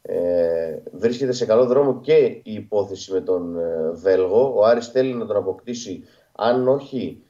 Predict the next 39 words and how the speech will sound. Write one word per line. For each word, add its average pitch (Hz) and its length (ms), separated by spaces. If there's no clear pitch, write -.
ε, 95 260
τον 98 220
Γενάρη, 98 800
να 101 140
τον 98 140
κάνει 123 200
δικό 120 360
του 110 340
το 104 120
καλοκαίρι, 104 960
όπου 101 300
λύγει 120 220
το 107 60
συμβόλαιό 104 680
του 92 120
με 92 80
τον 90 120
Μπάζ 95 220
Γιάννηνα. 92 640
Ε, 90 420
ο 117 120
Άρης 120 140
θα 113 120
πάρει 131 280
αριστερό 101 320
μπακ 98 320
τόσο 101 260
προόπτου, 95 480
ε, 85 720
μέχρι 107 380
το 90 440
καλοκαίρι. 120 720
Ο 107 100
Πίρσμαν 120 480
είναι 120 120
εκλεκτός - 640
και 127 140
από 113 160
πέρυσι, 110 640